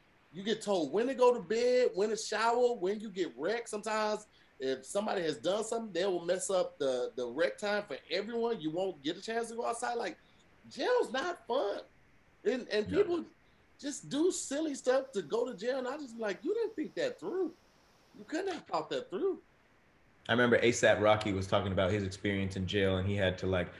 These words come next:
Speaker 2: I guess when you go to jail, you have to, like, fight a bunch of people in a row.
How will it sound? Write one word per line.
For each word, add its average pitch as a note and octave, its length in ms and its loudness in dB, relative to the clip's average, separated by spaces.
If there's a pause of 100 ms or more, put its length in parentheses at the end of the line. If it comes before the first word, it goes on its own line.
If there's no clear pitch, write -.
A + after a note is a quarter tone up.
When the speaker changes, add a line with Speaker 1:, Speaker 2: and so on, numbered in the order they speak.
(200)
Speaker 2:
I G#2+ 60 2
guess A#2+ 180 6
when C#3+ 80 4
you B2 80 4
go A#2+ 100 8
to G#2+ 100 4
jail, G#2+ 360 8
you G2+ 120 4
have F#2+ 140 0
to, F#2+ 60 -2
like, F2+ 200 0
fight G#2+ 300 4 (200)
a - 80 -6
bunch F#2+ 360 0
of F2+ 60 -6
people F#2+ 300 -2
in F2 100 -4
a F2 60 -4
row. G2 380 4